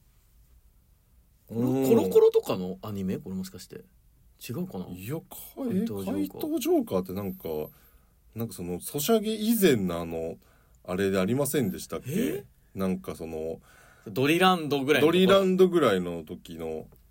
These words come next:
Speaker 2: 怪盗ジョーカー、あ、でも全然違うわ。
Speaker 1: ん？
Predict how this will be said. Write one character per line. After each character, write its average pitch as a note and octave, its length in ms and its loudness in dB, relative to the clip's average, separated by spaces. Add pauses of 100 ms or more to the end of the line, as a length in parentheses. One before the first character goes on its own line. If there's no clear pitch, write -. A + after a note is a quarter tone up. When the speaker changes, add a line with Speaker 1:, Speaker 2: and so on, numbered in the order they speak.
(280)
Speaker 2:
怪 D#3+ 340 -6
盗 D#3+ 460 -4
ジ D#3 80 -8
ョ C3+ 160 -4
ー - 20 -10 (160)
カ - 60 -6
ー、 - 20 -2
あ、 G#2+ 60 -4
で F#2+ 60 -6
も E2+ 40 -4
全 E3 200 -8
然 F#3 120 0
違 - 180 -6
う D#3 60 -2
わ。 C#3 80 0
Speaker 1:
ん？ E2+ 60 -2